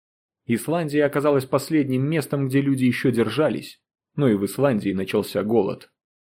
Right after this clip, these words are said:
В конце концов, на земле не осталось никого, кто умел бы говорить,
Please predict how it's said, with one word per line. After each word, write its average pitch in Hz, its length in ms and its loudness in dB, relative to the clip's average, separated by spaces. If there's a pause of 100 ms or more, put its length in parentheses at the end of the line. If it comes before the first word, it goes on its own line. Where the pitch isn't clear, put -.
(260)
В - 100 -20
конце 123 320 2
концов, 151 420 0
на 127 120 0
земле 139 360 0
не 127 140 0
осталось 123 460 0
никого, 131 420 0
кто - 180 -2
умел 120 300 2
бы 104 140 0
говорить, 110 580 0